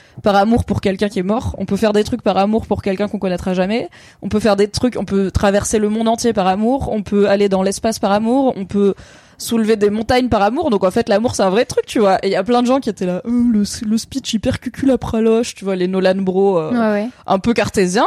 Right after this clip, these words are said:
Speaker 1: Et moi, j'étais là, en fait, j'y crois, je trouve que l'amour, c'est pas magique ni rien, mais c'est une force extrêmement puissante chez l'être humain et qu'effectivement, c'est un des rares trucs qui nous pousse à faire des trucs qui vont à l'encontre de notre propre instinct de survie, tu vois.
Speaker 2: Mais tu trouves pas que la spiritualité, c'est la même chose, du coup ?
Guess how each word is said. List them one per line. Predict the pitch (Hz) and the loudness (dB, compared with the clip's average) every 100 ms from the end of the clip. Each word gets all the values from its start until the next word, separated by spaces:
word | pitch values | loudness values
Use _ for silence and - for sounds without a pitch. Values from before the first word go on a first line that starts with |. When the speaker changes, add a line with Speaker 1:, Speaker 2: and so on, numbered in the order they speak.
| 466 | 2
Speaker 1:
Et | 185 | 0
moi, | 269 | 0
j'étais | - 196 | 0 0
là, | 175 | 0
en | 180 | 0
fait, | - | -2
j'y | 285 202 | -2 -2
crois, | - 539 | -2 -2
je | |
trouve | 233 262 | -2 0
que | 196 | 2
l'amour, | 185 214 453 - - - - | 2 2 0 -2 -14 -20 -6
c'est | 202 | -2
pas | 185 | 0
magique | 185 185 202 247 | 2 2 2 -2
ni | 202 | -2
rien, | 254 480 | 0 2
mais | 208 | 2
c'est | 180 - 175 - | 0 -4 -4 -4
une | 190 180 | -4 -4
force | - 233 214 - | 0 0 0 0
extrêmement | - 247 - 214 202 | -2 -2 -2 0 -2
puissante | 190 - 226 226 | -4 -4 -4 -2
chez | 185 | -2
l'être | 175 - | -2 0
humain | 220 339 | 0 2
et | 185 | 0
qu'effectivement, | 202 185 202 - 185 294 - - - - | 0 0 -2 -4 -4 -4 -6 -20 -20 -8
c'est | - | 0
un | 214 | 2
des | 214 180 | 2 2
rares | 262 - | 2 0
trucs | - - | -4 -4
qui | 226 | -4
nous | 185 | -4
pousse | 269 - | -4 -2
à | 180 | -2
faire | - 175 | -4 -4
des | 175 | -6
trucs | - 330 | -6 -8
qui | - 214 | -6 -4
vont | 196 233 | -2 2
à | 185 | 2
l'encontre | 196 208 - 311 208 | 4 2 -2 -6 -2
de | 196 | -2
notre | 190 | -2
propre | - 247 | -2 0
instinct | 240 - 226 | -2 0 0
de | |
survie, | - 277 320 | 0 0 0
tu | - | -2
vois. | 214 | -2
Speaker 2:
Mais | |
tu | 202 | -2
trouves | 208 214 - | -2 -2 -2
pas | 311 | -4
que | |
la | 311 | -4
spiritualité, | - - 185 185 190 185 180 330 | -4 -4 -4 -2 -2 -4 -2 -4
c'est | - 190 | -2 -2
la | 165 | 0
même | 170 175 | 0 -2
chose, | - 359 - | -4 -6 -4
du | - | -6
coup ? | - | -4